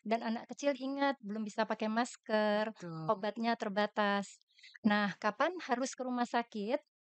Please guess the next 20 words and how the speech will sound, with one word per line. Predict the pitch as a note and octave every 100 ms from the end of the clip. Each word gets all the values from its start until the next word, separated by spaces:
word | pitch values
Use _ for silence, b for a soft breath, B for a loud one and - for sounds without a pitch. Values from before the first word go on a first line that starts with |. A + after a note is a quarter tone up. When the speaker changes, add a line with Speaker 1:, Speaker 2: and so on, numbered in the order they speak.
| - -
Speaker 1:
Apabila | A#3+ - A#3 A3 G3+ G3 C4+ E4+
ada | A3+ A3
perburukan | A#3+ A3+ G3+ A3 G#3+ A3 G#3+
gejala | F#3+ G#3 G#3 G#3+
batuk | G3+ G#3 -
pilek, | G3 F#3+ F#3+ F#3 F#3+ F#3+ - _ b b
anaknya | A#3 A#3+ - B3 B3+
kok | A#3+ G#3+
jadi | A#3 A#3
cenderung | - A3+ A3 A#3+
lemah | A#3+ A#3+ A#3+ - B3
lesu, | - - A#3 A3+ A3+ A3+ A3+ - B B B G#3
demam | A#3+ B3+ D4 B3+
yang | A3+
berlangsung | G#3+ G#3 G3+ G3+ - C#4+ C4
lebih | G#3 A#3+ G#3+
dari | G#3 G#3
tiga | G#3+ G#3 G3+
hari, | G#3+ A3 A3 A3 G#3+ A3+ B B B B C4+
ada | C4+ A3